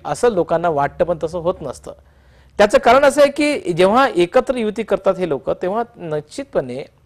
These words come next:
अ, एक उमेदवार भाजपाचा राहिला की तो शिवसेनेचा जो उमेदवार असतो तो की त्याचं काम करत नाही आणि मग ती जी शिवसेनेची मतं असतात ती फुटून दुसऱ्याला मिळतात.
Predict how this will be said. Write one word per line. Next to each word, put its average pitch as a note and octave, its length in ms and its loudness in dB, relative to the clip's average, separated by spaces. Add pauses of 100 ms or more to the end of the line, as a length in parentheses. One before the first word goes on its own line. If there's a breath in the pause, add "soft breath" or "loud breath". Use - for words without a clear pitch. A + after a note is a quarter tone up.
(720 soft breath)
अ, E3 260 4 (100)
एक C4 240 4
उमेदवार C4 320 4
भाजपाचा A3 500 2
राहिला G3+ 220 2
की G#3 120 -4
तो A3+ 160 4
शिवसेनेचा G3 500 -4
जो G#3 80 2
उमेदवार G3 340 2
असतो F#3+ 180 -2
तो F#3+ 100 -4
की F#3 100 -4
त्याचं F#3 180 -2
काम E3+ 240 0
करत E3 300 0
नाही C3+ 180 -6 (540 soft breath)
आणि G#3+ 180 4
मग B3 180 4 (160)
ती C#4 100 0
जी C4+ 140 -2
शिवसेनेची A3+ 460 0
मतं G3 340 2
असतात G3 300 0
ती A3+ 40 -6 (160)
फुटून A3 300 -4
दुसऱ्याला F3 320 -6
मिळतात. C3 300 -8